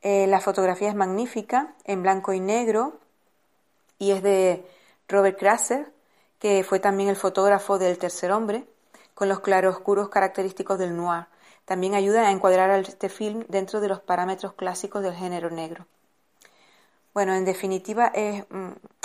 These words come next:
una película, mm, solo parcialmente acertada de Mankiewicz. Mezcla de géneros, negro, dama amo-, drama amoroso, intriga política, mm, que además traicionó el punto de vista del autor del libro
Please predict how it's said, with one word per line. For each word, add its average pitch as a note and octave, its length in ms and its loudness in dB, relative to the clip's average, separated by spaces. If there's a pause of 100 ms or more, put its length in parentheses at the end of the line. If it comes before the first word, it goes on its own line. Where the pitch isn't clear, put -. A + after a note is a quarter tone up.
una G#3 200 -4
película, A3+ 600 0 (140)
mm, F#3+ 280 -8
solo A3+ 400 0
parcialmente G#3+ 560 -2
acertada G3+ 520 0
de F#3 100 -2
Mankiewicz. F3+ 680 -4 (600)
Mezcla G#3 520 0
de F#3+ 160 -2
géneros, G#3 540 -2 (180)
negro, A#3 640 -2 (480)
dama F#3+ 400 2
amo-, F3+ 240 -4 (240)
drama G#3+ 320 2
amoroso, F#3+ 640 0 (280)
intriga F#3 400 -2
política, G3+ 680 -6 (920)
mm, G3+ 100 -4
que G3 140 0
además G3 300 2
traicionó G#3 420 -2
el G3+ 60 0
punto G3+ 240 -4
de G3 100 2
vista G3 220 -2
del G3 120 2
autor F#3 220 -2
del F#3+ 180 -2
libro A#3 320 -4